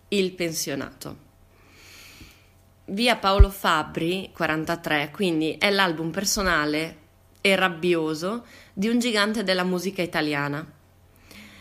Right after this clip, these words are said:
che, che proseguirà la sua carriera, dichiarata poi conclusa nel duemiladodici, tra versi e suoni, bicchieri di vino ed eschimo logori,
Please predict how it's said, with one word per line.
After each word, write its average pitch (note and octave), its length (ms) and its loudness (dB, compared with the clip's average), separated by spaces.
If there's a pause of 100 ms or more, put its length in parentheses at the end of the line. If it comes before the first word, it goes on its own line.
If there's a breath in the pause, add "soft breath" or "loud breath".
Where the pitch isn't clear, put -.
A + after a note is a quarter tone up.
(320 loud breath)
che, D#3 800 0
che - 100 -6
proseguirà F3 600 0
la D#3+ 160 0
sua F3 240 -4
carriera, D#3 680 -2
dichiarata E3+ 760 2
poi E3 200 -2
conclusa E3 520 -2
nel D#3 160 0
duemiladodici, D#3 1200 -2 (920 loud breath)
tra B3+ 200 2
versi C#4 480 0
e B3 80 2
suoni, E3 760 -2
bicchieri F#3 540 0
di F3 120 -2
vino A3+ 540 -2 (220)
ed G3 180 4
eschimo G#3 580 4
logori, D#3+ 680 0